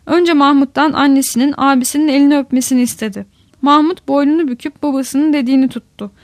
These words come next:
Huvat en son kendi elini oğluna uzattı. Mahmut babasının elini öptü.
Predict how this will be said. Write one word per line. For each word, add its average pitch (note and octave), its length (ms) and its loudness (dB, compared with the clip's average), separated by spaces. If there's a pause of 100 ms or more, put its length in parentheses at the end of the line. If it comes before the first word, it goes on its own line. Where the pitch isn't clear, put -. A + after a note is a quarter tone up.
(220)
Huvat E4 380 0
en D#4+ 160 0
son D#4 240 -2
kendi D4+ 340 0
elini B3 240 2
oğluna C4+ 360 0
uzattı. A#3 580 -4 (280)
Mahmut C4+ 460 0
babasının C#4 420 -2
elini C4 340 2
öptü. G#3 320 -10